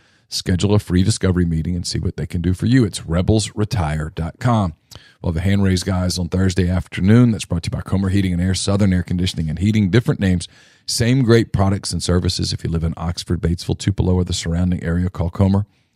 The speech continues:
six six two, eight zero one, one seven seven seven. If you live in Hernando, Memphis, or the surrounding area, call Southern, six six two, four two nine, forty four twenty nine. A Stocks, a Nashville-based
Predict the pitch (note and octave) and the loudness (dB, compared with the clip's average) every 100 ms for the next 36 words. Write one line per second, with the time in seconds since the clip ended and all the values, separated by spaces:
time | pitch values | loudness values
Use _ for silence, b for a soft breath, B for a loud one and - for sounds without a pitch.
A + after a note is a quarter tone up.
0 | b - G2+ - G2+ - G#2+ G#2 F2 - | b -6 -6 -6 -6 2 4 6 4 0
1 | F2+ F2 E2+ F2+ E2+ D#2+ F#2 G2+ G2 b | 2 2 2 2 0 0 2 2 -2 b
2 | b b - - G#2 G2 F#2 G2 E2 E2 | b b -10 -6 -4 -2 -2 -2 -4 -4
3 | G2 F#2+ G2 E2+ D#2+ D#2+ E2 E2 D#2+ E2+ | -4 -2 -2 -2 -4 -4 -4 -4 -2 0
4 | E2+ E2+ E2+ - F2+ - F2+ - E2+ E2+ | 0 -2 -4 -4 -4 -2 -4 -4 -6 -4
5 | F2 - E2+ F2 D#2+ E2+ F#2 G2 - - | -4 -4 -2 -2 -4 -2 -2 -2 -4 -4
6 | G#2 G#2 - C3 A#2 F2 - G2+ - G#2+ | 0 0 2 2 2 -2 -4 -4 -4 -6
7 | - G2+ G2 B B B B - G2+ G#2 | 0 0 0 B B B B 4 4 6
8 | B2+ G2+ E2+ E2 - F2 F2 - F2+ - | 4 4 2 0 -2 -2 -2 0 -2 0
9 | G#2+ A2 B2 A2 E2 b b b b A2+ | 0 2 4 2 0 b b b b 2
10 | B2+ - G2 D#2+ - - E2 F2+ - - | 2 2 -2 -4 -8 -6 -2 -2 -2 -2
11 | F2+ F2+ - | 0 0 -6